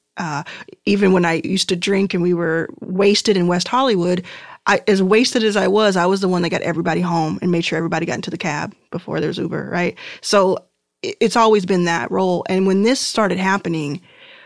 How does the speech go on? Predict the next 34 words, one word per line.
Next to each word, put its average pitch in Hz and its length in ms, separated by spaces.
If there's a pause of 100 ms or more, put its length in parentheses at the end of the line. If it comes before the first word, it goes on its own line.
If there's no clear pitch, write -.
(320)
I 202 120
was 196 200
like, 175 220
"I 254 160
can't 196 280
be 175 220
any 202 160
good - 160
to - 180
anybody 160 540
if 170 160
I'm 165 160
burnt 156 160
out." - 80
I 302 80
mean, 285 120
I've 311 120
had 320 160
moments, 214 400
believe 185 420
me, - 240
in 180 80
the 170 80
last 180 240
four 196 220
years 180 400
where - 100
I've 226 140
been 156 160
so 202 200
burnt 175 300
out 165 400
and 165 160
so 180 280